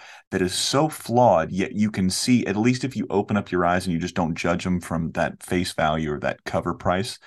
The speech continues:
you can look at him, you're like, "There is so many things that you can play on with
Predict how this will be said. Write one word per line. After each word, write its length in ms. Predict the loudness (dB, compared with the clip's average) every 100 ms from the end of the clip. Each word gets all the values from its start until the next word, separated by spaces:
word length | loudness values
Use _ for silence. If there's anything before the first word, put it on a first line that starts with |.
| -20 -20 -8
you 140 | -2 2
can 180 | 4 6
look 220 | 4 4
at 60 | 2
him, 100 | 2
you're 80 |
like, 220 | 0 -2 -2
"There 180 | 0
is 140 | 0 0
so 360 | -4 0 2
many 200 | 2 0
things 360 | 0 0 2 0
that 120 | -4
you 80 | -8
can 180 | -6 -8
play 380 | -6 -2 0 0
on 260 | -2 -4
with 200 | -8 -10